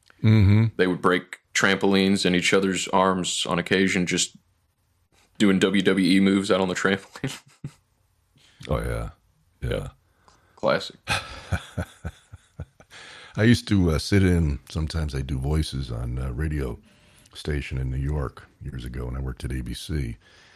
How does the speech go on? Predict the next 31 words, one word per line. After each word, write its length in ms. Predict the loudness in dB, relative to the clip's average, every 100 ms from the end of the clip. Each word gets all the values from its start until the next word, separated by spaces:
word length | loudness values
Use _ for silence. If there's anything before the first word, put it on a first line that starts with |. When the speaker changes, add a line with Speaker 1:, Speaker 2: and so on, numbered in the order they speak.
| _ _ _ -8
Speaker 1:
And, 360 | -6 -6 -8
um, 500 | -10 -10 -10 -10 -14 _
this 120 | -20 -10
guy 220 | -6 -6
that 100 | -8 _ -10
did 140 | -8
the 60 | -4
morning, 360 | -4 -4 -8 -12 _ _ _ -10
morning, 380 | -6 -6 -6
uh, 100 | -8
show, 340 | -10 -6 -6 -6
his 120 | -6
name 80 | -6
was 120 | -4
Alan 260 | -4 -4 -6
Combs. 480 | -6 -4 -2 -4 -4
I 40 |
don't 60 | -4
know 20 |
if 60 | -4
he's 160 | -8
dead. 240 | -4 -2 -2
He 160 | -4 -6 -8
used 100 | -6
to 60 | -2
be 80 | -2
on 80 |
Fox. 560 | -2 -6 -6 -6 -12 -18 _ _ _ _ _ _ -12 -8
But 260 | -4 -4 -4
he, 240 | -4 -4
uh, 180 | -6 -8